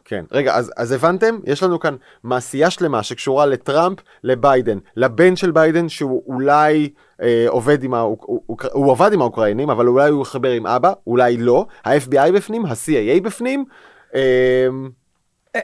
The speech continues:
Speaker 2: באמת, אה, זה
Speaker 1: שקרים ושמועות
Speaker 2: בית הק-,
Speaker 1: והכל.
Speaker 2: בית הקלפים, לא היו
Speaker 1: ממש.
Speaker 2: כותבים כזה תסריט, כי זה פשוט נשמע הזוי מדי,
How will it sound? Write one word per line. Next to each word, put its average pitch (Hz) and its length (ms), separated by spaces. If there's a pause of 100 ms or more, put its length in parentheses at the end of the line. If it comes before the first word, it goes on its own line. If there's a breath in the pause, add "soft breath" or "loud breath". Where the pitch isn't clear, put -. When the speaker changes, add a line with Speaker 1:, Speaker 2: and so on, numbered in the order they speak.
(100)
Speaker 2:
באמת, 202 400
אה, 170 140
זה 175 320
Speaker 1:
שקרים 190 540
ושמועות 190 500
Speaker 2:
בית 185 100
הק-, 185 200
Speaker 1:
והכל. 131 100
Speaker 2:
בית 196 120
הקלפים, 202 680 (100)
לא 165 100
היו 185 100
Speaker 1:
ממש. 180 100
Speaker 2:
כותבים 170 180
כזה 156 200
תסריט, 175 440
כי - 140
זה 113 100
פשוט 160 160
נשמע 151 320
הזוי 123 260
מדי, 143 240